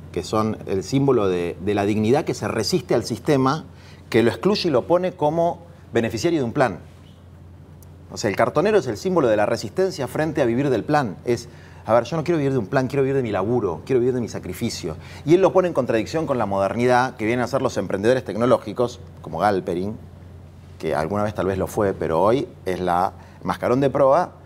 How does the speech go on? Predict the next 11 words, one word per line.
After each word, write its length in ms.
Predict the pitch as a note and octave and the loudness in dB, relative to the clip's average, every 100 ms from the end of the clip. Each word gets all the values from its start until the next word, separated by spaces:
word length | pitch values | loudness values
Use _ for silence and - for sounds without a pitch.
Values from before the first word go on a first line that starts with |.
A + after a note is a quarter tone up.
| - - - | -20 -20 -12
de 80 | G2+ | -4
una 140 | G#2 | -4
corporación 460 | G2 F#2 G2 G2 G2 | -2 -4 -4 -4 -4
monopólica, 720 | A2 C#3 C3+ E3 D#3+ F3 F3+ - - - - - - - - - - | 0 0 2 2 2 2 0 -2 -20 -20 -20 -20 -20 -20 -20 -20 -14
tiene 180 | - G2+ | -4 -2
el 60 | F#2+ | 0
siete 220 | B2+ A#2 | 0 0
por 140 | A2 | -2
ciento 280 | G#2+ B2+ A#2+ | -2 -2 0
del 100 | B2 | 0
capital 520 | B2+ C3 C3 E3 F3+ | 0 -2 2 2 2